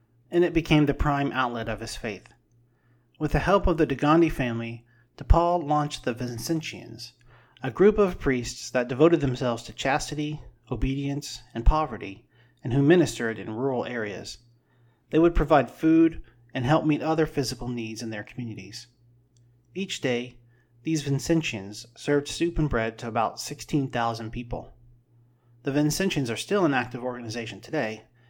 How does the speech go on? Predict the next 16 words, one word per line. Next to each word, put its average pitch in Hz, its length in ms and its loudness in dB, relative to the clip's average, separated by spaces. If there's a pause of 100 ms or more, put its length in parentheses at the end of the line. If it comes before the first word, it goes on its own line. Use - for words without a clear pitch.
(240)
There's 135 140 -4
about 123 240 0
four 156 360 4
thousand 139 400 0
members 120 280 -6
in 110 100 -10
service 110 480 -10
across 123 400 -4
more 120 200 -4
than 113 200 -6
eighty-five 117 540 -8
countries. - 480 -14 (1500)
Remembering 175 460 4
his 139 160 0
own 156 160 4
enslavement, 131 640 -4